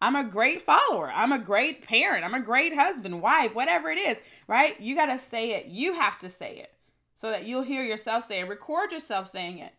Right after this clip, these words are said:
You know, there's a, um, in the, um, Napoleon Hill, I don't know, I don't know where, where we found it is, but there's a self-confidence formula,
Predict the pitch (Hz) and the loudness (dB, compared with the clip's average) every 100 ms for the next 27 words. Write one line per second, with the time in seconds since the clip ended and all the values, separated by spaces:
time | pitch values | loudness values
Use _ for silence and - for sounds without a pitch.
0 | _ - 247 233 247 311 294 - 202 196 | _ -4 -2 0 0 0 0 -2 -2 0
1 | 185 226 - 208 208 196 185 175 185 - | -2 -4 -8 -8 -6 -4 -4 -6 -6 -2
2 | 247 269 247 233 254 254 247 254 254 _ | -2 0 -4 -4 -2 -2 -2 -2 -8 _
3 | _ - 494 403 262 226 - 208 262 311 | _ -6 -4 0 2 0 -4 -4 -2 -2
4 | 254 226 226 - 208 214 214 180 202 202 | -2 0 -2 -4 -8 -6 -4 -2 -2 -2
5 | 165 170 - 254 277 254 233 247 254 214 | -6 -8 -6 -6 -6 -4 -4 -4 -2 -4
6 | 208 180 175 - 175 156 - - | -4 -14 -14 -10 -8 -8 -12 -16